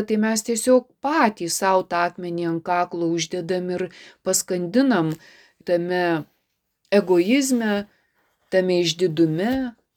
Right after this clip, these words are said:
tame fariziejiškume. Mes tiesiog pražūstam patys, i, savo valia, pasirinkę ne Dievo karalystę,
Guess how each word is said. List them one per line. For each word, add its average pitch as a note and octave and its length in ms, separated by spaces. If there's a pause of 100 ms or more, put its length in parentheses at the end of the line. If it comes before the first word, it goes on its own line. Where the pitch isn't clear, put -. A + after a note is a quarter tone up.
(500)
tame F3 380 (720)
fariziejiškume. E3+ 1300 (840)
Mes G3 260
tiesiog G#3+ 560 (440)
pražūstam A#3 920 (640)
patys, F#3+ 680 (560)
i, D#3+ 220
savo F#3 440
valia, E3+ 500 (680)
pasirinkę G3 600
ne E3+ 200
Dievo A3 480
karalystę, G#3+ 960